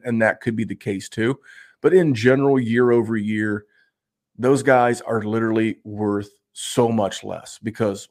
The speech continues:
we're gonna be focused on rookies. We're gonna be focused on, uh, young players. Um, you know, the buzz is, is happening. Uh, I saw someone tweeted today. They're like,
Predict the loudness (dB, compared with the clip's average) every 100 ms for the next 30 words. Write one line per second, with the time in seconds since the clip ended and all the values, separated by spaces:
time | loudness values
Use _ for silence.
0 | -8 -6 -4 -4 -4 -8 -6 -6 -6 -12
1 | -12 -4 0 0 0 -4 -4 -6 _ -20
2 | -20 _ -8 -2 0 0 -4 0 0 0
3 | -2 -6 -8 -10 -6 -4 -4 -6 -6 -6
4 | -8 -12 _ _ _ _ _ -10 -6 -6
5 | -4 -6 -8 _ _ 6 8 8 4 4
6 | 4 6 2 -4 -14 -12 -10 -8 -8 -8
7 | -12 -14 _ _ _ _ _ _ _ _
8 | -4 0 2 0 -6 _ _ -6 2 6
9 | 8 6 2 2 2 0 -6 -2 -4 -2
10 | -6 -8 -10 -8 -6 -6 -2 0 0 0
11 | 0 2 0 -2 -4 -2 -2 -4 -8 -8
12 | 0 0 0 -2 -2 -6